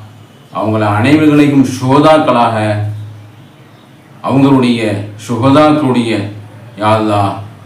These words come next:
அவங்களை சேர்த்து அருள் புரிவானாக. நம்ம எல்லாம் துவா செய்வோம். நாமும் மூணு மாதத்துக்கு முதல்ல உம்ராவுக்கு போயிட்டு வந்தோம், அல்ஹம்துலில்லாஹ். எப்படின்னு சொன்னா, மக்காவிலிருந்து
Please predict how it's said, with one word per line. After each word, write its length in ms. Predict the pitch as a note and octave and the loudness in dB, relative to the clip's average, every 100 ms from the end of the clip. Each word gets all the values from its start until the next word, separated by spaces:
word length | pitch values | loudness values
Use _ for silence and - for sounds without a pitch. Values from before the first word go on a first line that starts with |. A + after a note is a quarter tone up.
| - - - - | -20 -20 -20 -12
அவங்களை 340 | A2+ A2 A2 | -8 -6 -4
சேர்த்து 440 | G#2 G#2+ C3+ B2+ A2+ | -6 -4 -2 -2 -2
அருள் 120 | A#2+ | 0
புரிவானாக. 460 | A#2 A#2 A#2+ A#2+ B2 | -2 -2 0 0 -2
நம்ம 200 | A2 G#2+ | -2 -2
எல்லாம் 280 | A2+ A2+ G#2+ | -2 -2 -2
துவா 180 | A#2+ | 0
செய்வோம். 600 | B2 C3 B2 C3 B2+ - - - - - - - - - - | 0 0 0 2 0 -6 -14 -20 -20 -20 -20 -20 -20 -20 -16
நாமும் 580 | G2 A2 B2+ B2+ B2 - - - - - - A2+ | -4 0 4 4 2 -4 -14 -20 -20 -20 -16 -6
மூணு 160 | A#2+ | -2
மாதத்துக்கு 460 | A#2 B2 B2 A#2+ A2+ | 0 0 0 -2 -2
முதல்ல 260 | A#2 A#2+ | -2 -2
உம்ராவுக்கு 340 | A#2 A2 A#2+ A#2 | -2 -4 -4 -4
போயிட்டு 220 | A2 A2 | -6 -4
வந்தோம், 160 | G#2+ G#2 | -2 -2
அல்ஹம்துலில்லாஹ். 500 | G#2+ G#2+ G#2+ G#2+ G#2 | -2 -2 -2 -2 -2
எப்படின்னு 200 | A2 A2+ | -4 -4
சொன்னா, 340 | G#2+ A#2 B2 | -4 -2 0
மக்காவிலிருந்து 1040 | A2 G#2 B2 A#2+ A2+ A#2 A#2+ C3+ B2+ G#2+ | -2 -2 0 0 -2 -4 -2 -2 -2 -6